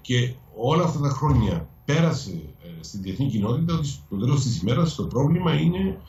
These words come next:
διακοινωτικό και ότι η Τουρκία εκεί με την στάση της υποβοηθεί την όλη κατάσταση. Ε, αυτή η εικόνα δεν αντικατοπτρίζει την πραγματικότητα και θα πρέπει να εργαστούμε με τρόπο να την διαφοροποιήσουμε,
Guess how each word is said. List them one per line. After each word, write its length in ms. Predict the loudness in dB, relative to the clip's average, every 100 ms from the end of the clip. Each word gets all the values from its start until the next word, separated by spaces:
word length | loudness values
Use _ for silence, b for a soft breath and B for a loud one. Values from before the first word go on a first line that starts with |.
| B B B B
διακοινωτικό 920 | -2 0 2 0 -2 -4 -2 0 -2 -6
και 60 | -8
ότι 220 | -6 -4
η 260 | -4 -4 -4
Τουρκία 420 | -8 -8 -6 -4
εκεί 260 | -2 0
με 80 | 2
την 220 | 2 0
στάση 340 | 0 0 0 2
της 200 | 2 2
υποβοηθεί 540 | 2 2 4 2 2 4
την 120 | 6
όλη 160 | 6
κατάσταση. 540 | 4 2 2 0 -6 -14 B B B B B
Ε, 300 | -2 0 -2 -2
αυτή 240 | 0 4
η 40 |
εικόνα 400 | 4 4 4 4
δεν 140 | 4 4
αντικατοπτρίζει 800 | 2 0 -2 -6 -6 -4 -4 -2
την 100 | -2
πραγματικότητα 640 | -2 -2 0 2 2 2
και 100 | 2
θα 120 | 0
πρέπει 220 | 2 2
να 60 | 4
εργαστούμε 680 | 2 2 -2 2 4 4 0 B B B B
με 180 | 0 0
τρόπο 400 | 2 0 0 0
να 320 | 0 -2 -4 -10 -10
την 160 | -4 -2
διαφοροποιήσουμε, 960 | 0 0 -2 -2 -4 -2 -2 -2 -2